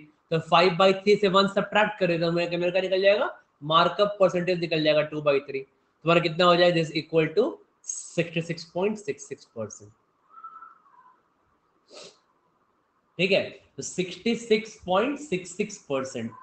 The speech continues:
that is one by three is three point, this is sixty six point six six,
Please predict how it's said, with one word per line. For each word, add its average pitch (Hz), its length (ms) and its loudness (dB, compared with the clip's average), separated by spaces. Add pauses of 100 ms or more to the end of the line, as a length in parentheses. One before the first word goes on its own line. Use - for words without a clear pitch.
(160)
that 147 120 2
is 147 120 -6
one 160 220 4
by 180 140 4
three 175 260 0
is 359 80 -4 (380)
three 156 140 -2 (100)
point, 180 220 -2
this 147 100 -6
is 143 120 -10
sixty 131 220 -14
six 131 160 -14 (120)
point 117 160 -12
six - 280 -20
six, - 260 -20